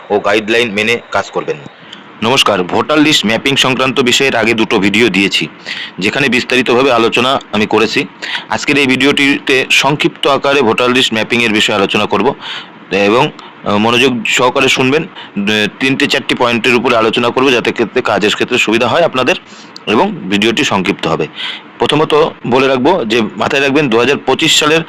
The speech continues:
ভোটার লিস্টের সঙ্গে দু হাজার দুইয়ের ভোটার লিস্টের ম্যাপিং। তার মা-, কারণ দু হাজার পঁচিশ সালে যে নাম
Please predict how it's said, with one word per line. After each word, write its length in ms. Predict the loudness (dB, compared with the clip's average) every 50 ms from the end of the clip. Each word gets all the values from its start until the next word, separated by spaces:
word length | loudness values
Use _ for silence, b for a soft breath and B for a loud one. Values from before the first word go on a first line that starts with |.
| B B B B B
ভোটার 260 | 0 0 2 2 2
লিস্টের 320 | 4 4 2 2 2 2 2
সঙ্গে 240 | 2 2 2 2 2
দু 120 | 2 2
হাজার 180 | 2 2 2 0
দুইয়ের 300 | 2 2 2 2 2 0 -2 -10 -20 -20 -20 -20 -20 -20 -12 -6
ভোটার 240 | -4 -2 0 0 2
লিস্টের 280 | 2 2 2 2 2 2
ম্যাপিং। 320 | 2 0 0 -2 -2 -4 -6 -12 B B B B B B B B B -12 -6 -4 0
তার 180 | 0 0 2
মা-, 180 | 2 2 0 0
কারণ 280 | 0 2 2 2 0 -2 -6 B B B B B -12 -4 0
দু 100 | 0 2
হাজার 200 | 2 2 0 0
পঁচিশ 340 | 0 0 0 2 2 2
সালে 160 | 2 2 2 2
যে 120 | 2 2
নাম 220 | 0 0 0 -2